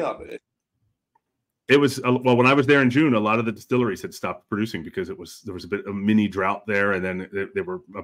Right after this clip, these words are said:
Speaker 2: Bowmore was on their last mash while we were there. They were gonna stop, and I think Bruichladdich moved their silent season up a week because they were,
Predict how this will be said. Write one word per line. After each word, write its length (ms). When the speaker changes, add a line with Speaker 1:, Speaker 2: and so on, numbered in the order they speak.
Speaker 2:
Bowmore 340
was 180
on 120
their 140
last 340
mash 240
while 280
we 140
were 140
there. 240
They 80
were 100
gonna 140
stop, 460
and 480
I 40
think 220
Bruichladdich 500
moved 380
their 200
silent 400
season 300
up 160
a 60
week 340
because 400
they 120
were, 220